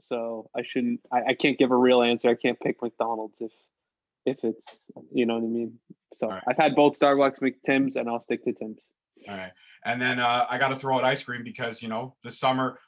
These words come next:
Speaker 2: we're hoping that the summer twenty twenty-one comes around the corner, we get back to normal. I gotta throw out ice cream. So, uh, Dairy Queen Blizzards or Baskin Robbins with the thirty-one flavors?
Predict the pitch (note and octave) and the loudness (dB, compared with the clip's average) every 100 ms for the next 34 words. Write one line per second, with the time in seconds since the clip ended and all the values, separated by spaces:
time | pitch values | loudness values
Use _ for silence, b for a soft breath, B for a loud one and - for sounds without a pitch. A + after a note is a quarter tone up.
0 | b C3 C#3+ C#3 C3 C3 - C3 C3 C3 | b -2 -2 -2 -4 -6 -2 -2 -2 -4
1 | C3+ B2+ C3 B2+ A#2+ B2+ B2+ A#2+ A#2+ A#2+ | -6 -6 -6 -6 -4 -6 -8 -10 -10 -10
2 | - B2+ B2+ A#2 A2+ A#2+ - A#2 B2+ A2 | -8 -8 -8 -8 -4 -4 -6 -8 -6 -4
3 | A#2 B2+ C3+ B2+ C3 D3 A#2 A2 - b | -2 -2 -2 0 0 0 -4 -8 -10 b
4 | b b C#3 C3 A#2 B B A#2+ D#3 - | b b 0 2 2 B B 0 0 0
5 | - E3 A3+ A#3 - G3+ F3 B2+ C#3 F3 | -2 0 0 0 -4 -4 -4 -4 -4 -4
6 | C#4 D#4 - - - _ _ _ _ _ | -4 -6 -6 -6 -12 _ _ _ _ _
7 | _ - D3+ E3+ F3 E3+ D3+ C#3+ _ _ | _ -8 -2 2 4 4 2 -2 _ _
8 | _ D#3 D#3+ E3+ D3 C#3+ D3 B2 G2 - | _ 2 4 2 -2 2 4 2 0 -10
9 | - C3 B2+ A#2 C#3+ C3 B2+ A#2 B2+ B2 | -10 -10 -10 -8 -6 -4 -4 -6 -6 -6
10 | - - - | -6 -14 -18